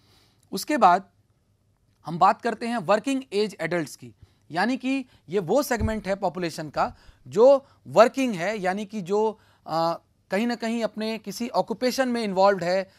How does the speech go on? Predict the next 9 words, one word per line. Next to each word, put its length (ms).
जो 140
किसी 340
काम 300
में 140
इन्वॉल्व्ड 400
है। 240
और 340
ये 320
जो 360